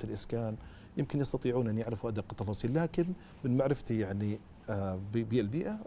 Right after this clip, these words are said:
نعرف أن مثلًا منطقة مكة فيه الكثير من العشوائيات والكثير من ال-، من المناطق اللي فيها عشوائيات كثيرة، اللي قد تكون هذا إحدى، يعني إحدى المبررات. الهيئة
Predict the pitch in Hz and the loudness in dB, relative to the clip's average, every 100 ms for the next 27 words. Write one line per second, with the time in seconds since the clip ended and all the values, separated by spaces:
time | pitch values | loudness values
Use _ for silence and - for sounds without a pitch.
0 | - 185 - 156 135 131 123 123 120 117 | -2 -2 0 -2 0 -2 -2 -2 -2 -4
1 | - 113 120 - 117 120 - - 131 113 | -4 -4 -4 -4 -6 -6 -4 -2 0 0
2 | 98 107 110 107 104 113 117 107 - - | -4 -6 -4 -4 -2 0 0 -2 -8 -16
3 | - - - 113 - 120 107 107 101 104 | -20 -14 -10 -6 -2 0 2 2 0 -2
4 | 110 107 104 113 117 107 98 117 104 95 | -4 -2 -2 -2 -4 -6 -4 -4 -4 -4
5 | 117 110 101 113 135 135 156 - - - | -4 -4 -4 -4 -2 0 -2 -6 -16 -6
6 | 127 - 139 131 - 135 117 117 110 - | -4 -4 -2 -2 2 2 2 -2 -4 -6
7 | - 113 110 107 - - - - 95 - | -4 -2 -2 -4 -12 -20 -12 -6 -4 -4
8 | 87 113 110 110 - - 131 117 98 92 | -6 -4 -4 -6 -8 0 4 4 2 -2
9 | 90 - - - - - - 123 180 - | -4 -8 -14 -18 -20 -12 -4 2 4 4
10 | 180 | 2